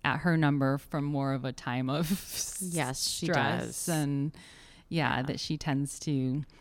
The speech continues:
Speaker 1: isolate from others, you know, withdraw, put up those walls. And,
Speaker 2: Mm-hmm.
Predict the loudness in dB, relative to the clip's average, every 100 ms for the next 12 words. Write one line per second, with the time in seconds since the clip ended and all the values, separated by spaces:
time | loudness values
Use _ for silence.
0 | -20 -20 -6 -2 0 0 0 0 2 2
1 | 4 4 2 2 0 -2 -2 -2 -4 0
2 | 2 2 2 0 -2 -4 -4 -4 -8 -8
3 | 0 6 8 8 6 4 0 -2 0 2
4 | 4 2 2